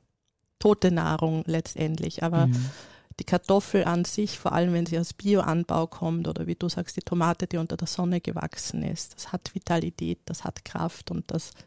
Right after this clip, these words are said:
Speaker 1: dürfen wir schätzen.
Speaker 2: Mhm. Ich kann mir vorstellen, dass du irgendwann in deinem Leben auch mal an einem Punkt gewesen bist, wo du gesagt hast, okay,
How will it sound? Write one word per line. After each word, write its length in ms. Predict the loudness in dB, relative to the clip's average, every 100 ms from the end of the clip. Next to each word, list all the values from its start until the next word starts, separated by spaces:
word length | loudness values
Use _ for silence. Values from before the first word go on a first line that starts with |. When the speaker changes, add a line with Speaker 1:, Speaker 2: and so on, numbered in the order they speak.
| _ 2
Speaker 1:
dürfen 280 | 2 4 0
wir 100 | -2
schätzen. 480 | -4 -10 -8 -8 -4 2
Speaker 2:
Mhm. 240 | 4 4 0 -12 -8 -8 -2
Ich 160 | 2
kann 100 | 6
mir 80 | 6
vorstellen, 480 | 6 0 2 4 6
dass 240 | 4 0
du 220 | 2 2 4
irgendwann 540 | 4 6 6 6 4
in 100 | 6
deinem 200 | 6 6
Leben 220 | 6 6 4
auch 160 | 2
mal 100 | 2
an 100 | 6
einem 100 | 4
Punkt 280 | 6 6 6
gewesen 400 | 4 4 6 4
bist, 180 | 2 0
wo 80 | 2
du 240 | 4 2
gesagt 420 | 2 4 4 4
hast, 120 | 2
okay, 400 | 2 4 6 6